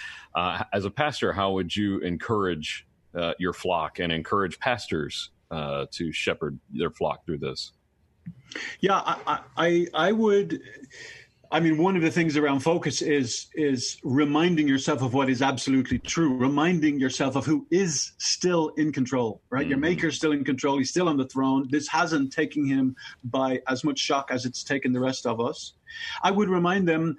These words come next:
Speaker 2: to encourage their people that while fear is contagious, hope is more contagious.
Speaker 1: Hmm.
Speaker 2: And, uh, we just let fear have, well, run amok, as we say
Speaker 1: Right.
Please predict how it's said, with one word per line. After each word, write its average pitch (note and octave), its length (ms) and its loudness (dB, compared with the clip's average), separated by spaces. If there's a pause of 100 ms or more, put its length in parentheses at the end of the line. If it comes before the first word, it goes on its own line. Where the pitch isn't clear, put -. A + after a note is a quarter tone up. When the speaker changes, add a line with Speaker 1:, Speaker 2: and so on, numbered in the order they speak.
(140)
Speaker 2:
to F3+ 180 4
encourage F#3 380 2
their E3 140 2
people E3 440 0
that D#3 280 0
while E3+ 200 2
fear A3+ 320 2
is D#3 180 -2
contagious, C#3+ 800 0 (240)
hope B3+ 360 0 (160)
is G3+ 180 0
more G#3+ 300 2
contagious. C#3 720 -2 (160)
Speaker 1:
Hmm. D#2+ 120 -4 (1040)
Speaker 2:
And, E3 340 0 (460)
uh, D3 220 2
we G3+ 100 2
just F#3+ 160 -2
let D#3 160 0
fear E3+ 260 2
have, C#3 340 0 (560)
well, D3 240 2
run D#3+ 200 4
amok, D#3 460 0
as B2 180 0
we B2+ 80 2
say F#2 140 0
Speaker 1:
Right. E2 140 0